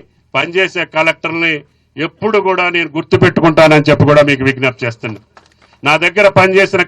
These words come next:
కలెక్టర్లు అందరూ కూడా దగ్గర దగ్గరకు అందరూ చీఫ్ సెక్రటరీలే. ఈ శాంతి కుమారి గారు కూడా నా దగ్గర పవర్లో ఉన్నప్పుడు సెక్రటరీ. అట్లాగే మొన్నటిదాకా అక్కడ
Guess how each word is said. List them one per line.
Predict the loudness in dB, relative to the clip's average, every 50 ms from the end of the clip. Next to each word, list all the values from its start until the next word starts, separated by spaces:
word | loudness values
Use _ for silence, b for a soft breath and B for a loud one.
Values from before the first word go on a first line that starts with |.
| 0
కలెక్టర్లు | 0 0 0 0 -2 -2 0 2 0 0
అందరూ | 0 0 -2 -2 0 -2
కూడా | -2 2 2 4 4 2 0 -4 _ _ _ _ _ _ _ _ _ -6
దగ్గర | -6 -4 -4 -6 -6 -6
దగ్గరకు | -6 -6 -6 -6 -6 -6
అందరూ | -6 -4 -2 -2 -2 -2 -4
చీఫ్ | -4 -6 -4 -4 -6
సెక్రటరీలే. | -8 -8 -6 -8 -8 -8 -8 -8 -8 -6 -8 -8 -10 _ _ _ _ _ _ _ _ _ _ _ _ _ _ _ _ _ _ -14 -10 -8
ఈ | -8 -6 -4
శాంతి | -2 -2 -2 -2 -4 -8 -8
కుమారి | -8 -6 -4 -2 -2 -2 -2 -4
గారు | -4 -4 -4 -4
కూడా | -4 -4 -2 -2 -2 0
నా | -2 -2 -2
దగ్గర | -4 -6 -4 -4 -4 -2 0
పవర్లో | 0 0 0 -2 -4 -6 -8 -8 -10 -8
ఉన్నప్పుడు | -6 -6 -6 -6 -8 -10 -8 -8
సెక్రటరీ. | -8 -8 -8 -10 -12 -12 -14 -20 -20 _ _ _ _ _ _ _ _ _ _ _ _ _ _ _ _ _ _ _ _ -6 -6 -6
అట్లాగే | -2 0 2 2 2 4 4 2 2 2 0 -2 _ _ _ _ _ _ -10 -8
మొన్నటిదాకా | -6 -4 -2 -2 -2 0 -2 0 0 -2 -4
అక్కడ | -4 -6 -8